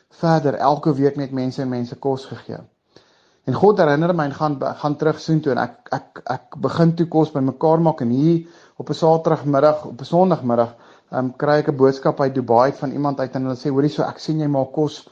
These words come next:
bymekaar vir mense, vir gesinne, ek wil vir jou tien duisend rand stuur." Nou, op daai stadium het ek nog nie eens 'n, 'n post gemaak daaroor of enigiemand laat weet nie. En dit wys net hoe God, hy is in die bestuur. As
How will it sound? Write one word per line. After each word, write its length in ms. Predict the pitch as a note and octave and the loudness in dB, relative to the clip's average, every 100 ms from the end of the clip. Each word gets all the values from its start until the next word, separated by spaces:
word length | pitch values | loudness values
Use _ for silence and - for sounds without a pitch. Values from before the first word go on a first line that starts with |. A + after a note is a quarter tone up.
| - - _ | -20 -20 _
bymekaar 560 | B2 C3 C3 C#3+ C#3+ D3+ | 2 2 4 6 6 4
vir 140 | D3+ | 0
mense, 420 | C3 B2 C#3 D3 | -2 -2 -2 -4
vir 160 | D3+ C#3 | -8 -10
gesinne, 380 | C3 - D#3+ D3 B2 | -12 -4 0 0 0
ek 120 | - | -2
wil 80 | C#3 | 0
vir 180 | D#3 | 2
jou 80 | D3+ | 2
tien 160 | D#3 D3 | 2 2
duisend 300 | C#3 C3+ B2+ | 0 -2 -2
rand 180 | B2+ C3+ | -2 -2
stuur." 260 | A#2 G#2 - _ - | -6 -6 -10 _ 0
Nou, 140 | C#3+ | 2
op 60 | B2+ | 4
daai 240 | A#2 C3+ | 6 4
stadium 380 | D#3+ D3 F#3 F3 | 4 4 4 4
het 80 | E3 | 2
ek 100 | C#3+ | 0
nog 200 | C3 D3 | 0 2
nie 120 | D#3+ | 0
eens 160 | D#3 D3+ | 0 -2
'n, 100 | C3+ - _ _ - | -6 -10 _ _ -14
'n 100 | A#2 - | -6 2
post 280 | E3 E3+ | 4 4
gemaak 360 | - F3+ C#3+ C3+ | -2 0 2 2
daaroor 280 | C#3 B2+ B2+ | 0 2 2
of 160 | A#2+ | 0
enigiemand 580 | - D#3+ E3 D#3+ D#3+ C#3+ | -2 0 0 2 0 0
laat 240 | C3 A#2+ - | -2 -4 -2
weet 300 | B2+ C#3+ A#2+ | 0 0 -4
nie. 160 | G2 - _ - _ _ | -12 -14 _ -20 _ _
En 80 | - | -2
dit 100 | A#2 | 2
wys 240 | C3 D3 | 4 4
net 180 | G3+ F3+ | 0 0
hoe 80 | F3+ | 0
God, 500 | - F3 F3+ F3 - _ _ _ _ _ _ - | 0 -2 -2 -2 -20 _ _ _ _ _ _ 0
hy 120 | B2 | 2
is 120 | D#3 | 4
in 80 | F#3 | 4
die 120 | F3+ | 4
bestuur. 500 | D3 - - D3 A2 | 2 -6 -2 0 0
As 140 | G#2+ | -4